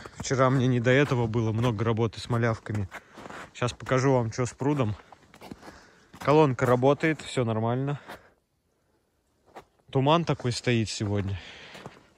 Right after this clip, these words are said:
В пруд уже не спуститься, смотрите.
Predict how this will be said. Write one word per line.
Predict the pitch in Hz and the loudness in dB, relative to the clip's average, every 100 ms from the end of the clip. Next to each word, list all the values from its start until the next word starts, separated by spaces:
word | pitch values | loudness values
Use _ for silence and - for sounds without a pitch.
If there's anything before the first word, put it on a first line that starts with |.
| - - - - - _ _ _ _ - - - - - - - - - - - - - - - _ - - - - - | -20 -20 -20 -20 -20 _ _ _ _ -8 -8 -16 -20 -20 -18 -18 -18 -20 -16 -14 -14 -16 -20 -20 _ -20 -20 -18 -18 -18
В | - | -6
пруд | 147 170 147 | 4 4 4
уже | 139 139 | 4 4
не | 131 | 2
спуститься, | 131 - 135 - 143 - - | 0 -4 -4 0 -2 -2 -12
смотрите. | - 110 113 113 90 | -8 -8 -6 -8 -8